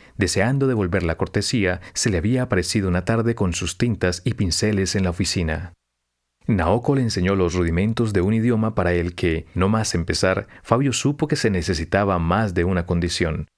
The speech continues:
Le explicó que el japonés derivaba del idioma chino y que para escribirlo era necesario hacerlo sentado en el suelo, tal como lo han hecho los campesinos desde siempre.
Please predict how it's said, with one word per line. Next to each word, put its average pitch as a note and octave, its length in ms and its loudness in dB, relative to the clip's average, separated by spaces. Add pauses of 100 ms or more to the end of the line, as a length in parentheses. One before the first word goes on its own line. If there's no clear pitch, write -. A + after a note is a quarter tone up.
(480)
Le F2 220 2
explicó G#2 580 0 (160)
que A2+ 140 2
el E2+ 80 -2
japonés F#2+ 480 0
derivaba B2 480 2
del A#2 140 0
idioma F2 320 0
chino E2+ 460 -2 (160)
y A2+ 120 -2
que - 160 -2
para F2 180 2
escribirlo G2 600 2
era D3 180 2
necesario A2+ 560 0
hacerlo A2 400 0
sentado G#2 460 0
en G2 60 0
el F#2+ 100 -2
suelo, D#2+ 480 -2 (380)
tal F2 200 4
como F2 220 0
lo E2+ 80 2
han F2 100 2
hecho G2 280 0
los F#2+ 120 -2
campesinos B2 640 -2
desde G2+ 220 2
siempre. E2 560 -2